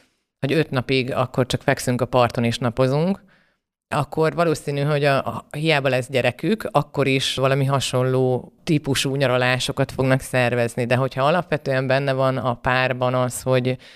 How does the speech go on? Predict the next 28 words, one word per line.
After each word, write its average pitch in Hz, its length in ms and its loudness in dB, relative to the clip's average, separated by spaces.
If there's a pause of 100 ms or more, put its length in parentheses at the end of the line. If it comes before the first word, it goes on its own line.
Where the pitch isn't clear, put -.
(140)
ha 143 240 -2
elmegyünk 143 340 0
nyaralni, 127 360 0
akkor 127 380 0
nézzük 135 380 -2
meg 117 200 0
a 117 60 4
nem 131 120 0
tudom - 180 0
milyen 131 180 0
kiállítást, 120 600 0
menjünk 123 380 0
el 120 160 0
a 117 280 2 (140)
ilyen 160 220 0
hangversenyre, 123 760 0
üljünk 127 320 0
be 120 120 6
mindig 123 400 2
étterembe 123 440 0
vacsorázni, 123 500 0
stb. 127 320 -2
stb. 135 160 0
Tehát, 139 180 2
hogy 135 80 -4
hogyha 127 200 -2
ilyen 120 200 0
pörgősebbek, 135 880 -2